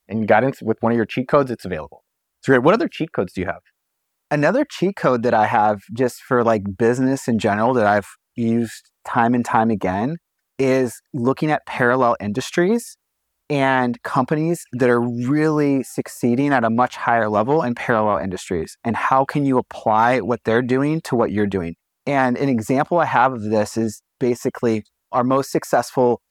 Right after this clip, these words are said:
Speaker 2: pay-per-click ad with R V Share was literally just ripped off of, like, a car rental company. And so we were testing different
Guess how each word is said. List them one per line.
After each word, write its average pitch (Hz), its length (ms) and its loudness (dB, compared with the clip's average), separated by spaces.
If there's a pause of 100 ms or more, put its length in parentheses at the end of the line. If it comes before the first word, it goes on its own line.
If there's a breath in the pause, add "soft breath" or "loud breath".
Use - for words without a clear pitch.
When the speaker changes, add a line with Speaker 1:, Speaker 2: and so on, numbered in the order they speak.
(260)
Speaker 2:
pay-per-click 131 560 0
ad 101 360 2 (140)
with 117 180 -4
R 117 160 2
V 123 100 0
Share 98 380 0 (340)
was 127 140 -2
literally 151 360 2
just 120 340 -2
ripped 120 240 0
off 107 180 4
of, 113 120 -2
like, 110 160 0
a 107 60 -2
car 104 240 2
rental 87 180 -4
company. 80 420 -10 (340)
And 131 360 0
so 131 160 2
we 143 160 2
were 147 380 2
testing 139 560 0
different 135 460 -2